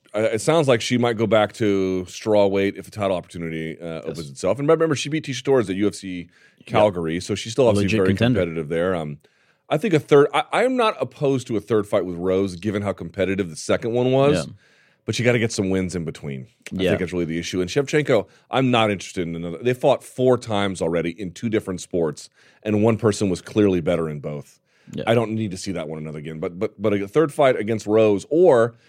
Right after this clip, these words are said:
Speaker 1: if Andrade wins and somehow becomes the champion, that works for me.
Speaker 2: Yeah. So we first have to see, I think Andrade is probably gonna get the shot, um, n-, next. So we'll have to see how that g-,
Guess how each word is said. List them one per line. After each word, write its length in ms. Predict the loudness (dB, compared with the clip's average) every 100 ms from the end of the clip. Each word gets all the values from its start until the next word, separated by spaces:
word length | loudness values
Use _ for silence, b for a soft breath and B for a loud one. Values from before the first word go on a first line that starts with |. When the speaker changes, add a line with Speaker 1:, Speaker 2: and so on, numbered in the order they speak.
| b
Speaker 1:
if 160 | -4
Andrade 560 | 0 -2 0 2 2 2
wins 400 | 0 -2 -2 -6
and 240 | -8 -12
somehow 560 | -6 -6 -2 0 0 -2 -10 -16
becomes 380 | -6 -4 -4
the 100 | -8
champion, 560 | -10 -6 -6 -4 -6 -8 _ _ _
that 160 | -4 -4
works 200 | -4 -10
for 80 | -14
me. 140 | -16 -20 _
Speaker 2:
Yeah. 200 | -8 -6 -8
So 180 | 2 8
we 160 | 8
first 260 | 8 6 4
have 140 | 2
to 100 | 0
see, 400 | -2 0 2 2
I 80 | 2
think 240 | 2 0 2
Andrade 400 | 0 4 4 4
is 160 | 0 -8
probably 420 | -8 0 2 2
gonna 160 | 2 0
get 140 | 0
the 100 | -2
shot, 400 | -2 2 2 0 b b b b -4
um, 720 | 0 2 0 -2 -6 -14 -20 _ -8
n-, 120 | -4
next. 440 | 0 0 0 -8 -8
So 200 | 2 4
we'll 160 | 6
have 120 | 4 0
to 60 |
see 140 | -2 0
how 160 | 0 2
that 240 | 0
g-, 80 | -2